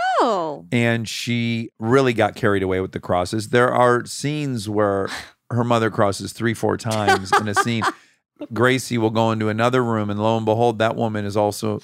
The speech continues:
Speaker 2: crossing in that room.
Speaker 1: Okay. I
Speaker 2: It is great
Speaker 1: <laughs> Oh my God.
Speaker 2: fun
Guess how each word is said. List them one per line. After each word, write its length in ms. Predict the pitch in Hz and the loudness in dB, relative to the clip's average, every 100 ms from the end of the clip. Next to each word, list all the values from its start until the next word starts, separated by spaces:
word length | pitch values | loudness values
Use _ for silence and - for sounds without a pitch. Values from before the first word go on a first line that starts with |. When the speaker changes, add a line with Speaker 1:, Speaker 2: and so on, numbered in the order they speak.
| - | 0
Speaker 2:
crossing 400 | 113 104 - 104 | 2 2 -2 -6
in 120 | 98 | -2
that 200 | 113 185 | 0 0
room. 280 | - 110 392 | 0 -2 -2
Speaker 1:
Okay. 440 | - 285 214 202 - _ - | -2 -2 0 -4 -8 _ 0
I 140 | 277 | 4
Speaker 2:
It 140 | 156 180 | 6 6
is 320 | 175 135 107 | 4 0 -6
great 800 | 107 110 110 113 117 127 127 113 | -10 -2 0 2 4 6 6 2
Speaker 1:
<laughs> 40 | |
Oh 60 | 104 | -2
my 180 | 104 190 | -4 -6
God. 240 | 175 165 | -6 -2
Speaker 2:
fun 440 | 120 104 90 82 | -2 -2 -4 -10